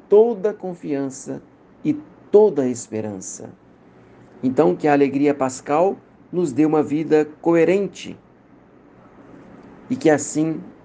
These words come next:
ressuscitados com Cristo, busquemos as coisas do alto, busquemos viver santamente e que assim o testemunho de nossa vida possa santificar as nossas ações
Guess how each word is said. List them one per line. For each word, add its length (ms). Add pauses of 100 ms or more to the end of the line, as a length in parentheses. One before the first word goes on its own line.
(800)
ressuscitados 800
com 180
Cristo, 480
busquemos 640
as 180
coisas 480
do 160
alto, 480 (1000)
busquemos 480
viver 320
santamente 920 (1900)
e 80
que 400 (160)
assim 340
o 60
testemunho 560
de 100
nossa 320
vida 320
possa 640 (460)
santificar 1080
as 200
nossas 280
ações 880